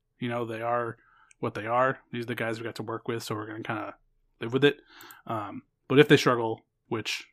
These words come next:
their track record shows they will, then I think Sawamura is gonna be the guy to step up, and we're gonna be looking at him for the, those ninth inning jobs. So whatever his role ends up being, I think we're gonna be asking a lot of him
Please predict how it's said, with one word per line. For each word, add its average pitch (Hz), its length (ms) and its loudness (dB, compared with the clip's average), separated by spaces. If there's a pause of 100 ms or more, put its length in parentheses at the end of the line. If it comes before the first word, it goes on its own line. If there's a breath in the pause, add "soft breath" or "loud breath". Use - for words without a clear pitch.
(160)
their 110 100 -6
track 117 240 -2
record - 220 -8
shows 113 240 -4
they 110 80 -8
will, 104 460 -4 (520 soft breath)
then 120 80 -6
I 113 60 -4
think 117 140 -6
Sawamura 113 400 -4
is 107 60 -10
gonna 110 140 -6
be 107 140 -10
the 107 100 -16
guy 104 200 -6
to 123 40 -10
step - 300 -8
up, 110 200 -4
and 104 120 -8
we're 107 100 -8
gonna 107 140 -8
be 104 360 -10 (360)
looking 110 260 -6
at 113 120 -8
him 110 300 -10 (100)
for 113 200 -8
the, 113 140 -10 (140)
those 110 200 -8
ninth 110 260 -10
inning 110 200 -10
jobs. - 260 -14
So 107 200 -8 (460 loud breath)
whatever 170 260 12
his 156 160 8
role 147 240 10
ends 131 180 -2
up 123 140 -6
being, 117 260 -6
I 107 80 -10
think 120 240 -6
we're 117 280 -8
gonna 120 160 -8
be 117 120 -8
asking 117 260 -6
a 120 40 -4
lot 123 160 0
of - 60 -8
him 127 280 6